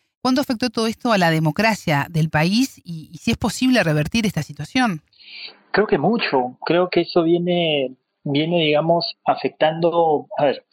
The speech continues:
Speaker 2: en el nivel más básico, ¿no? Con este nivel de, de, de inestabilidad política es, pues, ciertamente imposible, ¿no? Que, que, que un gobierno pueda tener, eh, algún tipo de, de iniciativa sostenida, ¿no?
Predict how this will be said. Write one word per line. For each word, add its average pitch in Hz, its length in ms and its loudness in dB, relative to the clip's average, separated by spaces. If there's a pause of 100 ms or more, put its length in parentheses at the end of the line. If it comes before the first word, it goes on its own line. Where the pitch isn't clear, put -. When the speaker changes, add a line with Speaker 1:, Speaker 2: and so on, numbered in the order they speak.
Speaker 2:
en 143 100 0
el 143 80 0
nivel 151 260 0
más 170 220 -2
básico, 160 520 0
¿no? 139 220 -2
Con 151 200 -4
este - 180 -10
nivel 160 380 0
de, 156 240 0
de, 135 280 -2
de 127 120 -2
inestabilidad 127 800 0
política 156 640 0 (580)
es, 147 200 -4 (120)
pues, 160 240 0 (320)
ciertamente 151 640 -4
imposible, 143 800 0
¿no? 156 300 0
Que, 131 260 -2
que, 135 160 -8
que - 140 0
un 143 160 0
gobierno 147 520 0
pueda 143 520 2 (340)
tener, 147 560 0
eh, 127 380 -6
algún 147 260 0
tipo 147 300 0
de, 127 260 -2 (260)
de 143 120 -2
iniciativa 143 720 0
sostenida, 143 760 -4
¿no? 123 300 -4